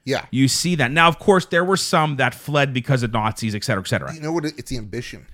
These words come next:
Speaker 2: But think about Christopher Columbus. The, the,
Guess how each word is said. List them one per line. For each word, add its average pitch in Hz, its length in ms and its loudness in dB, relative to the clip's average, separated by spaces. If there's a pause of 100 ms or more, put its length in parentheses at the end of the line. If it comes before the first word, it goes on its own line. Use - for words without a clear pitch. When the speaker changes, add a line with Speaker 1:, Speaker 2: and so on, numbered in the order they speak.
(100)
Speaker 2:
But 135 140 -2
think 180 300 -2
about 143 560 2 (520)
Christopher 170 540 0
Columbus. 113 880 -4 (1400)
The, 107 380 -2 (320)
the, 107 220 -6